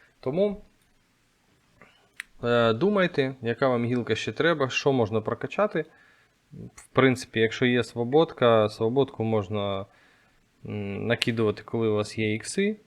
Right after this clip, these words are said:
ставити бустери і заробляєте свободку. Не так це і важко. Сиплеться вона плюс нормально. Опять же, якщо,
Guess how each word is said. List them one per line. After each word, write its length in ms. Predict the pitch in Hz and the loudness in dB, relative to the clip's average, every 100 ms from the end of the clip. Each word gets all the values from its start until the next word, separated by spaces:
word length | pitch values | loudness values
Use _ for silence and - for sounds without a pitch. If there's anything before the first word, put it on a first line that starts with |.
| _ _ | _ _
ставити 480 | - 113 107 104 | 0 2 4 0
бустери 560 | 113 165 185 - 123 117 | -4 -4 -6 -4 -4 -4
і 240 | - 131 | -6 -8
заробляєте 600 | 120 110 104 110 113 107 | -6 -6 -4 -2 -2 -4
свободку. 640 | 113 - 107 123 - - - _ _ _ _ _ _ _ - | -10 -16 -14 -14 -14 -18 -20 _ _ _ _ _ _ _ -12
Не 260 | 113 120 | -8 -6
так 460 | 117 120 113 - - _ _ _ _ _ _ _ | -2 -4 -4 -10 -18 _ _ _ _ _ _ _
це 240 | - 117 110 | -6 -2 0
і 60 | |
важко. 500 | 120 160 - - 123 - _ _ - _ _ _ _ _ _ _ _ _ _ _ _ - | 0 0 -2 -4 -8 -10 _ _ -20 _ _ _ _ _ _ _ _ _ _ _ _ -20
Сиплеться 580 | - 135 127 117 - 110 | -6 -4 -2 -4 -4 -4
вона 260 | 110 110 | -2 -4
плюс 320 | 104 117 117 | -4 -8 -8
нормально. 340 | 175 196 190 147 | -6 -4 -2 0
Опять 340 | 131 - 175 139 | 0 4 4 4
же, 140 | 127 - - - _ | -2 -4 -20 -20 _
якщо, 640 | 123 120 - 151 139 127 | -2 0 4 6 6 6